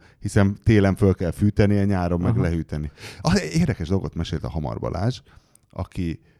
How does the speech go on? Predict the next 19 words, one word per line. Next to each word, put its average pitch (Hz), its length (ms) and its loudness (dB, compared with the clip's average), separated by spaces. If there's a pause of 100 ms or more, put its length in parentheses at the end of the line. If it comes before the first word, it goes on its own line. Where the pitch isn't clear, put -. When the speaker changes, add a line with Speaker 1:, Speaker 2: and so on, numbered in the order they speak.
(280)
Speaker 1:
főállásban, 80 680 2
mert 82 160 -4
ugye 80 160 -6
neki 80 260 -8
ez 73 180 -8
csak - 240 -12
egy 78 120 -10
hobbi 82 240 -6
projekt 76 500 -6
a, - 260 -10 (440)
az 82 240 -6
autótesztírás, 95 1000 -2
hogy 101 120 -4
napelemek, 80 680 0 (400)
valami 95 240 0
napelem 90 460 2
forgalmazó 80 600 -4
cége 82 500 -4
lett, 139 380 -8